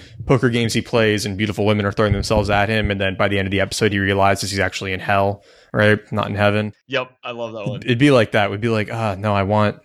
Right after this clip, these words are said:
Speaker 1: I want a dog that's occasionally an asshole because then I like them much more <laughs> when they're well behaved."
Speaker 2: Right. Exactly.
Speaker 1: Yeah.
Speaker 2: Uh, all right. Let's see.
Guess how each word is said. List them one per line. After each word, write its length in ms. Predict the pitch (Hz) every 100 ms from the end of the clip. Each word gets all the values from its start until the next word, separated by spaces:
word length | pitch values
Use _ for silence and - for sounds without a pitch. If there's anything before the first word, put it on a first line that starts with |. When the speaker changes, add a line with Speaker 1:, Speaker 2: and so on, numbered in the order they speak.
| _
Speaker 1:
I 80 | -
want 200 | 101 101
a 20 |
dog 320 | 95 95 95 95
that's 240 | - -
occasionally 640 | - - 104 101 98 95
an 80 | 92
asshole 520 | 95 92 - 98 104 -
because 220 | - 98
then 120 | 98
I 60 | 95
like 220 | 95 95
them 140 | 95
much 240 | 92 90 107
more 140 | 107
<laughs> 40 | -
when 140 | 214 -
they're 280 | 247 226 185
well 200 | 156 151
behaved." 560 | 135 107 110 117 - - _ -
Speaker 2:
Right. 360 | 131 123 - -
Exactly. 500 | 107 107 - - 95 - - _ _ - -
Speaker 1:
Yeah. 80 | 135 - _ _
Speaker 2:
Uh, 220 | 107 95 -
all 80 | 90
right. 160 | - - _ 139 -
Let's 260 | 62 -
see. 320 | - - 110